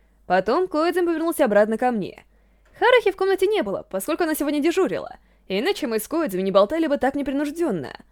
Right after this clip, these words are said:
Убедившись, что командирши нет, Коэдзуми мягко улыбнулся, словно опытный ветеринар, склонившийся над раненой птичкой, и сказал: «Твой покорный слуга, Нагата-сан, Асахина-сан и ты сам, разумеется,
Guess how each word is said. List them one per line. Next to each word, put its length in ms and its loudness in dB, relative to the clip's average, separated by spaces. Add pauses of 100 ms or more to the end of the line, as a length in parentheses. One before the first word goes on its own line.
(440)
Убедившись, 440 -2
что 160 -4
командирши 440 0
нет, 240 -4
Коэдзуми 340 -2
мягко 220 -2
улыбнулся, 600 -4 (300)
словно 320 0
опытный 260 0
ветеринар, 600 -2
склонившийся 560 -2
над 160 -2
раненой 300 2
птичкой, 640 -6 (300)
и 100 0
сказал: 520 2 (600)
«Твой 320 0
покорный 580 2
слуга, 600 -2 (360)
Нагата-сан, 960 0 (100)
Асахина-сан 880 0
и 160 -2
ты 160 2
сам, 440 -8 (340)
разумеется, 920 0